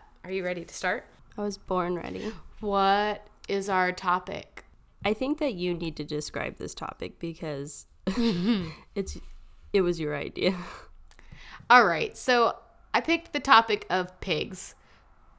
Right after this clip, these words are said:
Speaker 1: because whenever we were trying to think of a topic, I was looking around, as I normally do when trying to figure out what's gonna happen. And I noticed that I have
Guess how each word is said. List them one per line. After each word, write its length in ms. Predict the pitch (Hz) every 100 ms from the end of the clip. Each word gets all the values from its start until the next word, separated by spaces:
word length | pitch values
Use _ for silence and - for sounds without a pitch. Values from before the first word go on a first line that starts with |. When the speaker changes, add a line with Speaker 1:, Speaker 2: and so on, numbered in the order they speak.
| -
Speaker 1:
because 640 | 226 - 185 160 170 - -
whenever 480 | 190 190 185 208 202
we 80 | 196
were 100 | 196
trying 320 | 226 196 220
to 100 | 262
think 220 | 247 214
of 100 | 202
a 40 | 202
topic, 460 | 202 180 185 185
I 120 | - 160
was 160 | 170
looking 220 | 220 220 233
around, 680 | 214 202 196 196 202 - -
as 160 | 196
I 100 | 202
normally 400 | 202 190 185 180
do 260 | 180 175 170
when 160 | 170 170
trying 260 | 185 160
to 80 | 151 156 -
figure 240 | 160 175
out 140 | 160
what's 300 | 160 165 - - -
gonna 160 | 160 156
happen. 440 | 156 - 151 156 - - - - - _
And 300 | 180 175 170
I 100 | 160
noticed 380 | 185 175 185 185
that 140 | 185
I 100 | 165
have 580 | 180 185 170 160 170 -